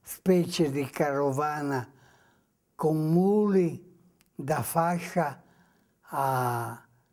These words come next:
a Torriglia. Da Torriglia poi ai primi,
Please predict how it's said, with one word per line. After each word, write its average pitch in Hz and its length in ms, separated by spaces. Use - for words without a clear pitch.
a - 140
Torriglia. 135 880
Da 160 300
Torriglia 185 720
poi 156 560
ai 156 280
primi, 156 960